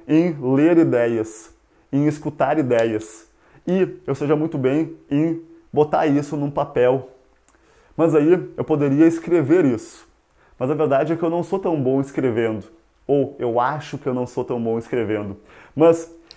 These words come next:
eu já desenvolvi, já criei uma habilidade muito boa gravando vídeos. Então eu posso pegar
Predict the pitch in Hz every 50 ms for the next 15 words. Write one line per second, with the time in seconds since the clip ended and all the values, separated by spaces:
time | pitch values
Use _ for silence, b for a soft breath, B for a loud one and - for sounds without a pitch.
0 | B B 131 127 143 139 131 123 151 156 151 147 151 143 127 113 123 139 160 175
1 | 165 165 - 147 123 143 135 - 160 135 127 135 147 143 143 135 139 139 139 127
2 | 123 123 131 135 143 139 143 139 156 135 120 120 123 135 139 135 127 135 135 127
3 | 135 135 147 139 120 117 127 135 135 117 117 113 - - - - _ _ _ _
4 | - 113 110 107 120 120 120 - - - 131 120 113 117 123 147 175 - B B